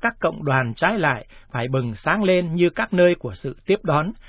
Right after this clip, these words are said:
của tình liên đới và của sự hòa giải. Để chu toàn sứ mệnh này, chúng ta cần là những người đầu tiên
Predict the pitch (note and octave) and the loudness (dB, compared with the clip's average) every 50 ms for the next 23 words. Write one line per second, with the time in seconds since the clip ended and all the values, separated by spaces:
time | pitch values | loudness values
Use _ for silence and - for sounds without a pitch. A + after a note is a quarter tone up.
0 | - - - - C#3 C3 - - C#3 C3+ B2+ C3+ F3 G#3 G#3 G3+ F#3+ E3+ E3+ G#3 | -20 -12 -2 0 0 0 0 0 -2 0 0 2 2 2 2 4 4 4 4 2
1 | B3+ A#3+ D3+ C#3+ C3 A#2+ A2 - C3 A#2+ G#2 F#2 - - C#3+ C3+ B2+ A#2 C3+ B2+ | 0 -2 0 0 0 0 -2 -4 -6 -8 -6 -8 -8 -8 -8 -6 -4 -2 -2 -2
2 | A#2+ A2+ B2 A#2 A2 F#2+ F2 F2+ G#2 - - _ _ - - _ _ _ - _ | -2 -2 -4 -6 -6 -8 -10 -14 -16 -20 -20 _ _ -20 -20 _ _ _ -20 _
3 | - _ _ - - - C#3+ C#3 C3 - - A3 A3 - - D3+ C#3+ C3 A2+ - | -20 _ _ -18 -6 -2 0 0 0 2 0 0 0 2 2 2 2 2 -2 -2
4 | - G3 A#3+ C4 G3+ D3+ - - C#3+ C3+ C3 B2+ A#2 A2+ G#2 - - G3+ A#3+ A#3 | -2 -2 0 0 0 -2 -2 -2 -2 -2 0 0 -2 -4 -4 -2 -2 -2 -2 0
5 | - G3+ F#3+ F#3 - - D3 C3 B2 A2+ A#2 A#2 A#2 A2+ D3+ A3+ G3+ C3+ B2 A#2+ | 0 0 0 0 0 -2 -2 -2 -2 -2 -4 -4 -4 -4 -4 -4 -2 -2 -2 -2
6 | A2 A2+ A#2 A#2 A2+ G#2 F#2+ F#2+ - F3 E3+ E3+ E3 D#3+ | -2 -4 -4 -4 -6 -6 -8 -4 0 2 2 2 2 -2